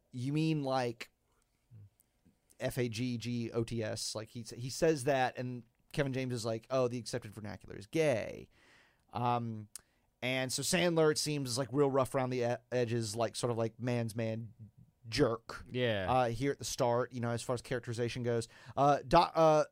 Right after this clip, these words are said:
Speaker 1: all these women, he agrees to do it because of the code, uh, the firefighter's code. Um, but, uh,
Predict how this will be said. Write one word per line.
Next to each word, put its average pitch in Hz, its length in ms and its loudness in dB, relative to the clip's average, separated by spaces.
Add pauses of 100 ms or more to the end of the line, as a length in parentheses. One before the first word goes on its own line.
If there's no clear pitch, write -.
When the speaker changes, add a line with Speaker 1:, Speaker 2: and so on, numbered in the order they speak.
(120)
Speaker 1:
all 185 380 8
these 170 260 -2
women, 160 260 2
he 165 200 6
agrees 233 360 2
to 202 100 -2
do 202 200 8
it 135 220 8
because 147 240 0
of 139 60 -2
the 123 40 -8
code, 131 640 8
uh, 110 140 -2
the 123 100 -6
firefighter's 139 560 4
code. 127 440 2 (520)
Um, 131 380 2 (100)
but, 151 460 8 (500)
uh, 131 380 4